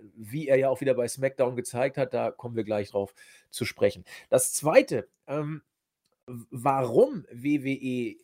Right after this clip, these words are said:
gerade Owens jetzt so viel Geld gegeben hat, ich glaube, da, da, da können wir nur spekulieren, wie so oft. Aber eine Sache könnte sein, neben dem In-Ring-Talent, das er hat, neben den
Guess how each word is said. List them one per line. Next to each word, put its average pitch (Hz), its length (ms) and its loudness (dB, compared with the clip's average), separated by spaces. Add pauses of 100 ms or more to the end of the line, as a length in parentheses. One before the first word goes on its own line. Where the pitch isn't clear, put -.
(200)
gerade 165 380 2
Owens 220 380 0
jetzt 117 180 -4
so 120 100 -4
viel 117 200 -6
Geld 113 340 -4
gegeben 113 400 -6
hat, 107 100 -8
ich - 120 -18
glaube, 180 300 2
da, 175 140 2
da, 165 140 -2 (360)
da 151 120 -4
können 202 240 2
wir 185 80 4
nur 175 120 2
spekulieren, 151 680 -4
wie 139 100 -6
so 120 180 -4
oft. 233 320 -4 (520)
Aber 156 400 -2
eine 208 480 0 (240)
Sache 160 380 0
könnte 180 400 -2
sein, 147 340 0
neben 160 460 0 (240)
dem 131 540 -4
In-Ring-Talent, 120 1160 0
das 101 180 -4
er 104 100 -4
hat, 101 140 -8 (100)
neben 143 560 0 (100)
den 120 680 -2